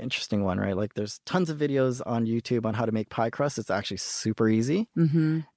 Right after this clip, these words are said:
Speaker 1: And most people would not think to go and do it, but it's super easy to go and make pie crust. It's
Speaker 2: There's a few now
Speaker 1: <clears throat>
Speaker 2: apps that, for cooking that,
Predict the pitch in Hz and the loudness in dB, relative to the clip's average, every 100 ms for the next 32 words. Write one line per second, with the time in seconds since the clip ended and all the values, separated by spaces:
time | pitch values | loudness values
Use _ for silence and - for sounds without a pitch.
0 | - 127 120 117 117 113 120 117 117 131 | -2 2 2 0 -2 -2 0 0 0 -2
1 | 123 110 110 113 113 - 120 - - 117 | 0 0 0 0 -2 -2 -4 -4 -6 -2
2 | 107 104 113 127 - _ 101 101 98 - | 2 2 2 2 0 _ -2 -2 -4 -4
3 | - 113 107 104 104 107 101 98 98 101 | 0 2 4 4 2 0 0 -2 -2 -4
4 | - 107 101 78 - 196 196 214 - 226 | -2 -2 -2 -8 -4 0 2 2 2 2
5 | 208 165 156 147 151 - _ _ _ _ | 4 4 4 2 0 -6 _ _ _ _
6 | _ 156 147 - - - - _ 214 170 | _ -2 -2 -6 -14 -18 -18 _ -10 -2
7 | 160 151 - - 175 170 - 147 147 135 | 0 0 -2 -4 -2 -2 0 0 0 -2